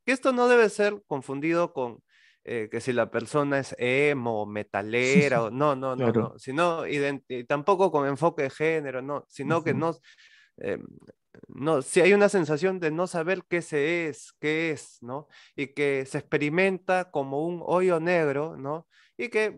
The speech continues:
Speaker 1: muchos lo llaman la sensación de vacío.
Speaker 2: Ujú.
Speaker 1: Ah, y que es, digamos, lo, lo más devastador, ¿no? Ah,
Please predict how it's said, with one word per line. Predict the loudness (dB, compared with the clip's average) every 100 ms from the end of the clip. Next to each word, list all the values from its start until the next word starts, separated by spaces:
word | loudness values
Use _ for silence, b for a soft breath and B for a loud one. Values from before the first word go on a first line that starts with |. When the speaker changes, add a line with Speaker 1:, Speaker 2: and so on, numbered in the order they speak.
| -14
Speaker 1:
muchos | -8 -6 -2 -2
lo | 0 2
llaman | 2 2 -4 -4
la | -8
sensación | -8 -12 -8 -10 -4 -4 -2
de | -4 -4
vacío. | -6 -4 -2 -2 -4 -12 B B
Speaker 2:
Ujú. | -4 -4 -4
Speaker 1:
Ah, | 0 0 0 0
y | -4
que | 0 0
es, | 2
digamos, | 4 4 0 -2
lo, | -2 -2
lo | -4 -2
más | 0 0
devastador, | 0 -2 -6 -8 -6 -6 -10 -14
¿no? | -18 -20 _ b b b b
Ah, | -4 0 0 0 -4